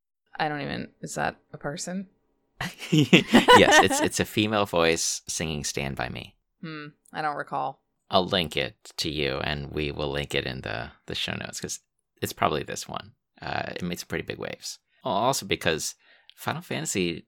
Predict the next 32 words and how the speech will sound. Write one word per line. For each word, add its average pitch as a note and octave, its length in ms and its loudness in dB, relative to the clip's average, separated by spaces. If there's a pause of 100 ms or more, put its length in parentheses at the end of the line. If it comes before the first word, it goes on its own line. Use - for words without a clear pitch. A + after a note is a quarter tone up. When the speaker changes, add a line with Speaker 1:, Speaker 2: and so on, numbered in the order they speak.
(120)
Speaker 2:
decided G#2+ 400 -4
to F#2+ 80 0
release, E2+ 400 0
like, D2 180 -2 (460)
eighty A2+ 260 2
different - 400 -6
things C#2+ 580 -6
in D2+ 180 -10
the C#2 80 -8
span D#2+ 300 -6
of, C#2+ 140 -10
like, - 300 -10 (160)
two - 160 -8
days. - 500 -4 (260)
Speaker 1:
Well, C#4 280 6
they C#4+ 140 2
had D#4 220 2
that B3+ 220 8
event F#3+ 680 0 (200)
on E3+ 140 -4
the E3 80 -10
thirtieth. D#3 680 -4 (100)
Speaker 2:
They - 120 -8
unveiled E2+ 420 0
an C#2 120 -8
anime, D3+ 840 -4 (600)
and - 220 -10
they E2 80 -6
had E2 160 -4
all D#2 140 -4
these - 180 -8
trailers. E3 1040 0